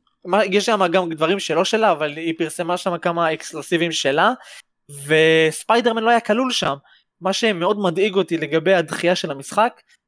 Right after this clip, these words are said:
אה, ואני מקווה שזה לא יקרה, אני מקווה שהם ס-, אני לא יכול להגיד שהם סתם שכחו את זה, כן? אבל... אה, אני מקווה שהם באמת סתם שכחו את זה,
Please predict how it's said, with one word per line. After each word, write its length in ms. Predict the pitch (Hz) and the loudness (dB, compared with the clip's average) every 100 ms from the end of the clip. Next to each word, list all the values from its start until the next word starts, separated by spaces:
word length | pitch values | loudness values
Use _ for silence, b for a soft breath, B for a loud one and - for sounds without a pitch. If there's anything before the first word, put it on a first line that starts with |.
| _ 151 | _ -2
אה, 240 | 143 143 | 0 2
ואני 140 | 143 156 | 0 -2
מקווה 240 | 151 185 | 0 0
שזה 260 | - 156 156 | 0 -2 0
לא 160 | 208 | 2
יקרה, 280 | 220 - 214 | 0 -2 -2
אני 120 | 170 | -2
מקווה 300 | 151 165 151 | -2 -2 -2
שהם 300 | 165 175 147 | 0 -2 -4
ס-, 220 | 143 - - _ _ _ _ _ | -8 -12 -14 _ _ _ _ _
אני 140 | 202 208 | 2 4
לא 80 | |
יכול 160 | 240 - | 4 4
להגיד 260 | 185 175 180 | 2 0 0
שהם 180 | 175 | -2
סתם 320 | 156 - 180 185 | -2 -2 0 0
שכחו 400 | - - 214 202 | -6 -6 0 0
את 80 | |
זה, 80 | 147 | 0
כן? 260 | - 185 202 b b b _ - | -2 -2 -2 b b b _ -6
אבל... 400 | 143 143 147 147 | -4 0 0 2
אה, 480 | 147 147 147 147 151 - _ - | 2 4 4 2 -2 -8 _ -6
אני 120 | 160 | -4
מקווה 220 | 160 170 | 0 0
שהם 200 | 180 180 | 2 0
באמת 280 | 151 147 170 | 0 0 0
סתם 240 | - 151 147 | -2 -6 -6
שכחו 440 | 147 151 - 160 | -10 -10 -2 -2
את 80 | 147 | 0
זה, 160 | 175 | 0